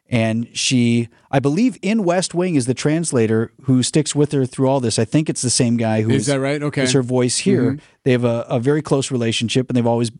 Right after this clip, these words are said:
Speaker 1: you know, that's her person. And so when she's in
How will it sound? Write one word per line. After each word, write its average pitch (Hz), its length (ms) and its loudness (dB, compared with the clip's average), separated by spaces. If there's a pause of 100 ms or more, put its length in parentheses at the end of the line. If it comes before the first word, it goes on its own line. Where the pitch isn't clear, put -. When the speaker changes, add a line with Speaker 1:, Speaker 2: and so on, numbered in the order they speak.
Speaker 1:
you 123 160 -2
know, - 100 -8
that's 120 360 -2
her 123 120 -4
person. 117 440 -4 (260)
And 107 140 2
so 120 100 2
when 113 140 2
she's 131 440 2 (160)
in 113 420 0